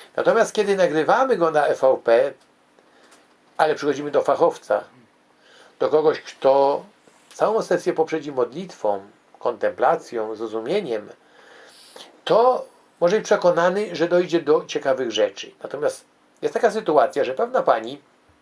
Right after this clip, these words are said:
straciła syna, miał siedem lat,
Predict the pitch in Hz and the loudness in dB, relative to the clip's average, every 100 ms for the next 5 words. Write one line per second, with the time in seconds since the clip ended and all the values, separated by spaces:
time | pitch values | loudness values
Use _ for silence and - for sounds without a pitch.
0 | _ _ _ _ _ _ _ - - - | _ _ _ _ _ _ _ -20 -12 -8
1 | - 185 165 147 - - 147 120 139 - | -6 0 2 2 -2 -8 -4 0 0 -2
2 | _ _ _ - _ - 131 131 123 147 | _ _ _ -20 _ 0 4 4 4 0
3 | 127 113 131 160 | 0 2 2 2